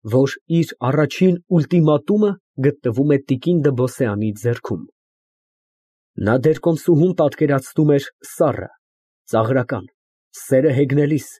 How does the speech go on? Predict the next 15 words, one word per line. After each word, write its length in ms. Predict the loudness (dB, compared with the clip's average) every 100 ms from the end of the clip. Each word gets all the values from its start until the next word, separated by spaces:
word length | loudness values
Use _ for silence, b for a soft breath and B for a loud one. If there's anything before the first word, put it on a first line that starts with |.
| _ _ _ _ -8
ինչպես 360 | -8 -2 -2 -2
բոլոր 480 | 0 0 2 2 0 -2
այն 260 | -2 0
էակները, 480 | -2 -4 -4 -6 -8 -18 _ _ _ _
որոնք 340 | -4 -2 0 0
այլևս 440 | 0 0 -2 -4
դրան 320 | -6 -4 -4
չեն 180 | -6 -10
հավատում։ 460 | -10 -14 -16 -20 -20 _ _ _ _ _ _ _ _ _ _ _
Նա 120 | -8 -4
կուզենար 540 | -2 2 2 4 2
ետ 300 | 2 0 0
դարձնել 580 | -6 -6 -6 -4 -2 -2 -4
իր 200 | -4 -2
նամակը։ 500 | -2 -2 -4 -8 -16